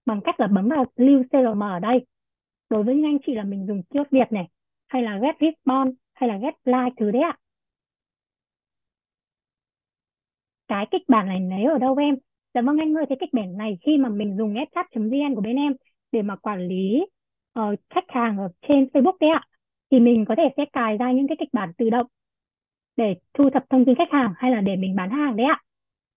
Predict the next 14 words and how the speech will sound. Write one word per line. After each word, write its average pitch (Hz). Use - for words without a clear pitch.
Thì 254
các 285
anh 294
chị 269
sẽ 262
truy 294
cập 247
vào 202
trong 254
cái 220
mục 262
blog 330
này 214
đây, 240